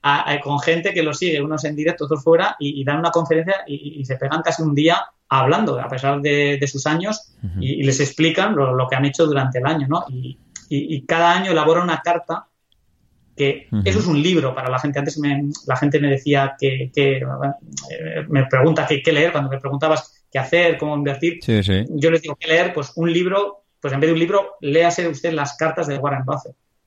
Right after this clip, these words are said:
Speaker 1: Ahora
Speaker 2: Ostras.
Speaker 1: las tenemos traducidas, ¿no? Hay un libro
Speaker 2: Ujú.
Speaker 1: que se llama Los ensayos de Warren Buffett y, y, y, y te dan tanta sabiduría,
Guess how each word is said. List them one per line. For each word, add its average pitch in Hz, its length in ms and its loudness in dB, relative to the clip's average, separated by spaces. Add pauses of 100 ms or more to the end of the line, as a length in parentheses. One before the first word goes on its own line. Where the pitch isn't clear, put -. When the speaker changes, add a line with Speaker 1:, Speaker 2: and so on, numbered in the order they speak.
(200)
Speaker 1:
Ahora 147 300 2
Speaker 2:
Ostras. 131 260 -6
Speaker 1:
las 87 40 -4
tenemos 135 240 -6
traducidas, 135 680 -8
¿no? 170 260 -12
Hay 135 220 -6
un 135 180 -4
libro 147 300 4
Speaker 2:
Ujú. 101 240 0
Speaker 1:
que 139 100 -2
se 139 80 0
llama 147 180 2
Los - 60 -6
ensayos 143 260 2
de 135 80 2
Warren 135 220 2
Buffett 139 320 0 (460)
y, 156 580 0
y, - 20 -
y, - 340 -4
y 143 100 -2
te 165 100 2
dan 202 180 2
tanta 220 260 2
sabiduría, 160 600 4